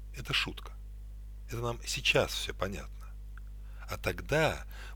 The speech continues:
было понятно и видно совсем другое. Земля оставалась, но исчезла вода, которой регулярно поливали дерево. Вот Гельмонт и решил,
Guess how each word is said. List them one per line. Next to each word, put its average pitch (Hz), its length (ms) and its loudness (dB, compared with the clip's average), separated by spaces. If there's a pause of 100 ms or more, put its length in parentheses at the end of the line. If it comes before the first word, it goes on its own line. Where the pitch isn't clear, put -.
было 101 160 4
понятно 127 400 0
и 123 40 0
видно 123 200 -2
совсем 117 340 -2
другое. 107 460 2
Земля 113 300 0
оставалась, 156 640 0
но 107 80 -4
исчезла 143 360 0
вода, 95 460 0 (300)
которой 92 300 0
регулярно 87 420 2
поливали 87 380 0
дерево. 73 440 -2 (720)
Вот 117 180 0
Гельмонт 202 340 4
и 208 60 4
решил, 139 340 2